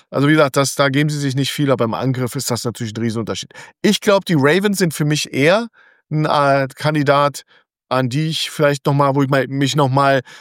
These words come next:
in meiner Meinung, ja, überzeugen lasse oder ändern lasse, meine Meinung ändern würde. Weil Houston habe ich, glaub ich, auch schon aus den Playoffs <laughs> rausgenommen beim Eliminator. Also ich hab beiden nicht viel Chancen gegeben.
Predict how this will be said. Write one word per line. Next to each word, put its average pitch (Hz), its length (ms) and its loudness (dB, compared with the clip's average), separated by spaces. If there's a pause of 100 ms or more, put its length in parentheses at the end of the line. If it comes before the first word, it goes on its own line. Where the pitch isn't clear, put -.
(220)
in 139 160 2
meiner 135 260 2
Meinung, 160 640 2 (500)
ja, 117 300 2
überzeugen 139 600 0
lasse 123 320 2
oder 113 240 2
ändern 135 300 2
lasse, 98 280 -4
meine 113 340 -2
Meinung 120 300 0
ändern 120 380 0
würde. 113 260 0 (340)
Weil 135 160 2
Houston 185 360 2
habe 165 160 2
ich, 156 60 -2
glaub 151 180 4
ich, 139 100 -6
auch 156 220 0
schon 127 260 -4
aus 107 200 -4
den 110 180 -4
Playoffs 107 360 -2
<laughs> - 80 -4
rausgenommen 131 560 -2 (380)
beim 127 200 2
Eliminator. 135 680 2
Also 127 240 2
ich 131 120 -2
hab 131 140 0
beiden 123 540 0
nicht 127 240 -4
viel 139 180 -2
Chancen 127 480 -4
gegeben. 123 280 -2